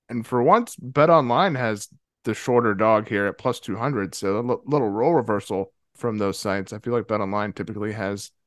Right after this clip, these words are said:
the larger dog numbers. The weird thing is, I, w-, uh, first of all, my pick is a, a, a small, a small play on Bublik plus two twenty. That's my official pick. But we always talk about the dog and over combos to kinda hedge a little bit.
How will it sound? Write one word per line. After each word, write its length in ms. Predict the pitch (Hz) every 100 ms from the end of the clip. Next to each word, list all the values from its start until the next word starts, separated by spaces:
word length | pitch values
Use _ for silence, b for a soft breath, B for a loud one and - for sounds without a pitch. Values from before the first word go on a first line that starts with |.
| _ _ _ _
the 60 | 113
larger 280 | 107 104 110
dog 320 | 117 110 113
numbers. 420 | 110 101 101 - - -
The 140 | 160
weird 220 | 214 330 330
thing 140 | 262
is, 180 | 202 156
I, 140 | 180 -
w-, 180 | 180 -
uh, 60 | 160 -
first 220 | 220 185
of 80 | 185
all, 80 |
my 100 | 160
pick 240 | 139 151 135
is 220 | 120 - - 110 -
a, 60 | 113
a, 240 | - 107 -
a 60 |
small, 460 | - 143 135 120 - _ -
a 60 | 127
small 300 | 190 180 175
play 240 | 151 135
on 120 | 123
Bublik 360 | 120 117 113 107 - _
plus 380 | - 113 - - -
two 140 | 127
twenty. 360 | - 104 76 90 -
That's 200 | 120 127
my 260 | 113 98 -
official 380 | 110 - 117 90
pick. 340 | - - - - _ - -
But 420 | 160 98 - - _
we 140 | 156 175
always 160 | 220
talk 180 | 220 196
about 200 | 170 151
the 60 | 131
dog 540 | 127 127 131 131 135 - _ -
and 160 | 117
over 640 | - 143 139 139 131 123 -
combos 640 | 151 139 143 156 170 185
to 100 | -
kinda 240 | 120 135 120
hedge 280 | 107 139 151
a 20 |
little 160 | 170
bit. 240 | 175 190